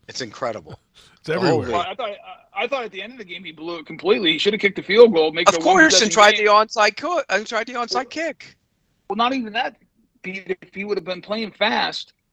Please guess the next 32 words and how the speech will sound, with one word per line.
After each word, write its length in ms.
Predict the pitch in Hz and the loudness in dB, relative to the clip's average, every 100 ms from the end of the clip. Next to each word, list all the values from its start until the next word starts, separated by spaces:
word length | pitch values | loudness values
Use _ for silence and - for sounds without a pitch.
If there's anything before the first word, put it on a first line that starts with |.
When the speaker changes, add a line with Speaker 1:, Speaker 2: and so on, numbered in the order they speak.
| _ _ - | _ _ -16
Speaker 3:
the 60 | 165 | -12
first 280 | 247 285 | -6 -4
fourth 240 | - 202 - | 2 2 4
down, 180 | 202 226 | 0 0
I 60 | |
think, 220 | 160 196 175 | -2 -6 -6
was 160 | 151 | -10
just 320 | 139 202 190 | -4 -2 2
out 200 | 196 185 - - | 2 0 -4 -18
right 300 | - 165 202 | -2 2 2
around 160 | 196 170 | 2 -4
the 80 | |
two-minute 380 | 147 190 175 143 | -8 -8 -8 -8
warning. 480 | 151 247 196 139 - _ _ _ _ - | -6 -6 -6 -8 -14 _ _ _ _ 0
He 40 | |
had 120 | 202 | 0
two 160 | 202 220 | 0 -6
timeouts. 400 | 185 165 214 - | -4 -2 -2 -4
He 60 | - | -6
could 100 | 190 | -6
have 100 | - | -4
kicked 280 | 262 - | -6 -4
it 180 | 156 165 _ - | -6 -6 _ -16
and 120 | 165 | -12
stopped 320 | - 185 202 | -2 -2 -2
the 80 | 190 | -6
clock, 460 | - 202 - 185 | -2 0 2 -2
played 240 | - 190 170 _ _ - - _ | -4 -6 -6 _ _ -20 -20 _
true 240 | - - 220 | -10 -6 -4
defense, 560 | 180 247 226 151 170 | -2 -2 -2 -4 -4
and 100 | 165 | -6
the, 180 | 165 160 | -6 -6